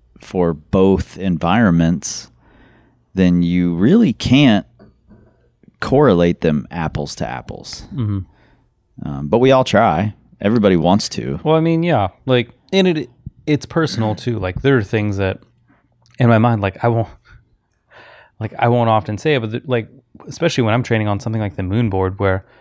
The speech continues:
Speaker 2: I'll, like, go through the benchmarks and I'm like, "Dear God, like, this seven B, like, this is what eight A feels like to me."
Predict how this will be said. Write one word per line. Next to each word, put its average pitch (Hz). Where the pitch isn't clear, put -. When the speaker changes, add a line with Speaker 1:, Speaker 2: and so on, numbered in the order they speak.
Speaker 2:
I'll, 123
like, 107
go 110
through 101
the 101
benchmarks 104
and -
I'm 113
like, 107
"Dear 113
God, 110
like, 110
this 120
seven 107
B, 104
like, 101
this 113
is 110
what 120
eight 117
A 123
feels 104
like -
to 113
me." 113